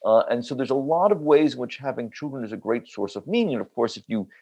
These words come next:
can't do that because you're infertile, either biologically or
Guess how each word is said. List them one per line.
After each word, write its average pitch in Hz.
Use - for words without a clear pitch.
can't 135
do 190
that 131
because 107
you're 104
infertile, 101
either 92
biologically 87
or 95